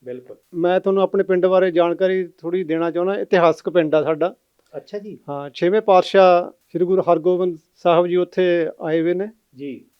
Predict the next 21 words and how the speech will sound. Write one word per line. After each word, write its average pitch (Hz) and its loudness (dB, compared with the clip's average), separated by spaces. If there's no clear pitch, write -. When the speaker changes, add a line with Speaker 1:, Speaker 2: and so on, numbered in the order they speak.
Speaker 2:
ਕਿਸੇ 208 0
ਟਾਈਮ 208 2
ਮੁਗਲਾਂ 196 2
ਦੇ 196 2
ਰਾਜ 185 4
ਸਮੇਂ 190 0
ਇਹ 196 2
ਰਾਜਧਾਨੀ 170 4
ਹੁੰਦਾ 151 -4
ਸੀ 156 -2
ਸਾਡਾ 156 -4
ਪਿੰਡ। 156 -12
Speaker 1:
ਕਿਆ 104 -18
ਬਾਤ। 101 -20
Speaker 2:
ਰਾਜੇ 185 2
ਜਨਕ 175 0
ਦਾ 185 4
ਇੱਥੇ 185 0
ਰਾਜ 151 0
ਹੁੰਦਾ 147 -6
ਸੀਗਾ। 190 -10